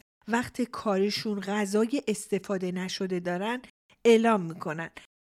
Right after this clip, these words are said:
و ما می‌تونیم ببینیم کدوم رستوران غذای اضافی داره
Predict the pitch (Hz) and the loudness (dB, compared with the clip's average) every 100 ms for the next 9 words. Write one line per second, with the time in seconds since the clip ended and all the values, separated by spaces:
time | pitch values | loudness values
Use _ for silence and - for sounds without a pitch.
0 | _ 269 302 339 330 339 311 330 311 294 | _ 2 4 2 0 -4 -4 -4 -2 0
1 | 240 277 285 269 262 - 269 254 320 285 | 4 6 4 0 -4 -2 2 2 2 2
2 | 254 - - 226 226 214 208 208 196 214 | 2 0 -4 0 0 0 0 0 2 2
3 | 240 254 208 208 208 196 - 247 208 175 | 2 0 2 2 2 0 0 2 2 2
4 | 170 | -2